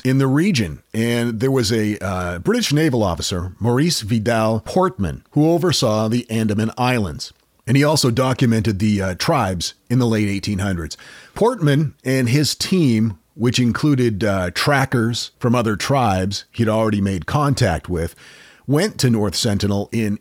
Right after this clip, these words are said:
eighteen eighty. And they came upon an elderly couple and four children. So they kidnapped them. Basically, that was what happened. They, they took them back to Port Blair, the capital of the Andaman and Nicobar, Nicobar Islands.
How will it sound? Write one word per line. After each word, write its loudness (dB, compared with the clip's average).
eighteen 0
eighty. -2
And 2
they 2
came 2
upon 0
an 0
elderly 0
couple -4
and 0
four 0
children. -4
So 0
they 2
kidnapped 2
them. -2
Basically, 0
that -2
was -4
what -2
happened. -2
They, 2
they 0
took 0
them 0
back 0
to -2
Port -4
Blair, 2
the -4
capital -2
of -2
the -4
Andaman 0
and -2
Nicobar, -2
Nicobar 0
Islands. -6